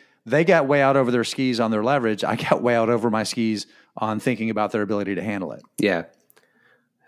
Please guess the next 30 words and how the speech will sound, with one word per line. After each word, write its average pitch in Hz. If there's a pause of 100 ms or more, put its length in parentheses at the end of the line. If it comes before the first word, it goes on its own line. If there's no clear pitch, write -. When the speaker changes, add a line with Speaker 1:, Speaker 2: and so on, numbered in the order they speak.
Speaker 2:
So 131
do 120
you 147
think 185
the, 135 (580)
do 131
you 147
think 165
the 143
mis-, 120
the 107
bigger 113
mistake 110
was 95
owning 104
it 107
to 107
begin 101
with 151
or 95
adding 92
to 92
it 87
when 92
they 87
were 87
having 85
all 85
those 82
troubles 85